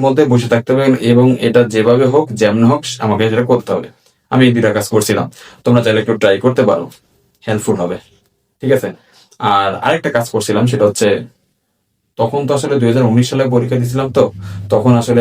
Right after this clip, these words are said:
এত এডটেকের প্ল্যাটফর্ম ছিল না, এত এডটেক মানে এত অনলাইন ভিত্তিক পড়াশোনা ছিল না। তো যার কারণে আমি ফোন ছাড়া থাকতে পারছিলাম, আমি শুধুমাত্র একটা বাটন ফোন ইউজ করছিলাম, যার কারণে এদিকে আমার সময় প্রচুর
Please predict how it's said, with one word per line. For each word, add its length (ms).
এত 100
এডটেকের 440
প্ল্যাটফর্ম 460
ছিল 120
না, 40
এত 160
এডটেক 220
মানে 120
এত 80
অনলাইন 280
ভিত্তিক 280
পড়াশোনা 400
ছিল 100
না। 40
তো 120
যার 180
কারণে 220
আমি 100
ফোন 200
ছাড়া 260
থাকতে 260
পারছিলাম, 360
আমি 180
শুধুমাত্র 360
একটা 180
বাটন 300
ফোন 180
ইউজ 180
করছিলাম, 320
যার 180
কারণে 280
এদিকে 300
আমার 140
সময় 340
প্রচুর 200